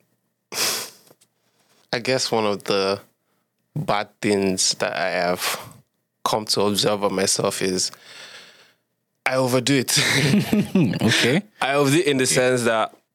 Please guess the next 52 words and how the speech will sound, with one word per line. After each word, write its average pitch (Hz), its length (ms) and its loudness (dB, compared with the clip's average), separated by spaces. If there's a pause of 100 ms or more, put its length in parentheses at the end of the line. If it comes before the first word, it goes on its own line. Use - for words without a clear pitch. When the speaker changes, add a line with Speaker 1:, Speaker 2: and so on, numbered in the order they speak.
(560)
Speaker 1:
I 127 100 0
knew 160 240 4
we 139 140 0
could 123 160 0
still - 280 0
push 131 340 0
on, 110 260 2
but 104 300 0 (420)
then 131 240 0
again, 117 240 0
that 117 100 2
was 123 200 2
just 120 220 0
me 113 140 0
telling 117 300 -2
myself 104 400 0
that, 95 140 -4
Speaker 2:
Yeah. 120 160 0
Speaker 1:
you 98 60 -2
know, 101 120 2
you - 220 -2
can 107 120 -2
Speaker 2:
You 101 40 -4
Speaker 1:
still 113 260 0
do 98 160 0
Speaker 2:
can 98 120 -2
Speaker 1:
this, 98 200 0
Speaker 2:
still - 140 0
do - 60 -6
Speaker 1:
you - 60 0
Speaker 2:
this, - 40 0
Speaker 1:
can 104 100 -2
Speaker 2:
yeah. - 60 0
Speaker 1:
still 107 280 0 (260)
pull 104 220 0
through. 98 400 0
Speaker 2:
Yeah. - 240 0 (680)
Speaker 1:
How 143 180 0
I 147 100 0
felt, - 760 -2 (260)
um, 110 680 0 (600)
it 117 120 2
was 117 140 2
a 117 60 0
bit 123 200 -2
confusing 107 760 0
because 104 240 -2
I, 107 100 0 (340)
I 113 80 -2
did 107 280 -4
see 120 260 0
it - 360 -6